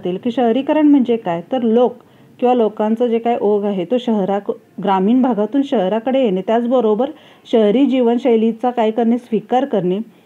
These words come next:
शहरातील लोकांचं जे काही उद्योग, व्यवसाय,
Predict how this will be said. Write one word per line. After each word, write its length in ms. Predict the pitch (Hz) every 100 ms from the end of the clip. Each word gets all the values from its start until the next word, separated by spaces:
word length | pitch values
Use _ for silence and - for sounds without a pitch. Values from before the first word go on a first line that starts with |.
| _ _
शहरातील 540 | 220 202 220 233 302 294
लोकांचं 580 | 247 226 220 226 226 240
जे 160 | 226
काही 520 | 226 220 214 226 285 285 - _ -
उद्योग, 400 | 202 180 233 214
व्यवसाय, 640 | 190 202 196 240 226